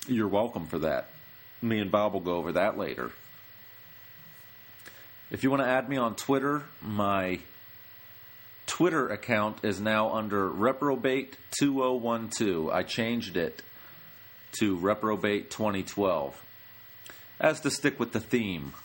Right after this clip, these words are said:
of the show. Reprobate travelers. This is, show isn't for the rich traveler who, who flies first class to Europe.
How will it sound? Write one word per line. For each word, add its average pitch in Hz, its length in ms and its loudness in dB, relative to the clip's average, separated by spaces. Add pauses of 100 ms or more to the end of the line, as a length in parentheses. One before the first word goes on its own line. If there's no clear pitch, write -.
of 98 140 -4
the 95 80 -2
show. 76 420 -2 (1300)
Reprobate 143 600 2
travelers. 101 640 2
This 170 200 0
is, 165 100 0
show 160 280 4
isn't 113 200 -6
for 117 120 0
the 95 100 0
rich 95 320 0
traveler 95 480 0
who, 95 160 -4 (200)
who 101 140 -2
flies 95 380 0
first - 400 -2
class 92 500 0
to 107 100 -2
Europe. 92 560 0